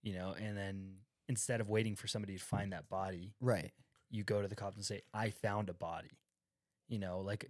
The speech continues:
Speaker 1: that
Speaker 2: Right.
Speaker 1: kind of immediately almost, like, and I'm sure that there's some sort of process that goes within or behind that.
Speaker 2: Right.
Speaker 1: But this is, like, it's just kind of a for instance, right?
Speaker 2: Yeah.
Speaker 1: In that situation where what if he was involved in this whole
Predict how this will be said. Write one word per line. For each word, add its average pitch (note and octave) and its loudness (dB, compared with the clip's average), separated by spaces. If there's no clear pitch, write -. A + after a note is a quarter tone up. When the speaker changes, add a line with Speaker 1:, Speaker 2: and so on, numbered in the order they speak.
Speaker 1:
that A#2+ 4
Speaker 2:
Right. C3 2
Speaker 1:
kind C3+ 4
of A#2+ -4
immediately C3 6
almost, A#2+ 4
like, G2 -4
and C3+ 4
I'm D3 6
sure D3+ 8
that A#2+ 2
there's A2+ 2
some A2+ 2
sort G#2+ 0
of G2 -8
process G2+ 0
that G#2+ -4
goes G2+ 0
within G#2 -2
or A#2 4
behind G2+ -2
that. G2+ 0
Speaker 2:
Right. A#2+ 4
Speaker 1:
But A2+ 4
this B2 2
is, A#2 -2
like, B2+ 6
it's C#3 0
just C#3 -4
kind C#3 8
of A2+ 4
a G#2 2
for G2+ -4
instance, G2 -4
right? G2+ 0
Speaker 2:
Yeah. A#2+ 2
Speaker 1:
In A#2+ 6
that C3 6
situation A#2 0
where G#2 4
what B2 6
if A#2 4
he B2+ 6
was A#2 8
involved G#2 2
in G#2 -2
this G2 -2
whole G2+ 2